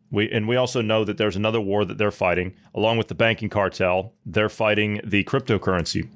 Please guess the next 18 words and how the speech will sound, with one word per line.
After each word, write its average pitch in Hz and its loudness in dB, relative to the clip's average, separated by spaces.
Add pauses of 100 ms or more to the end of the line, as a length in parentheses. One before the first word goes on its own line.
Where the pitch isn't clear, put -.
(140)
market. - 0 (100)
The 127 0
C 185 -2
E 143 2
O 107 0
of 110 2 (100)
J 120 2
P 131 0
Morgan 95 0
came 123 0
out 110 2
a 90 0
few 156 -6
days 117 0
ago 101 0
and 98 -2
said, 98 -2 (240)
"Nah, 185 0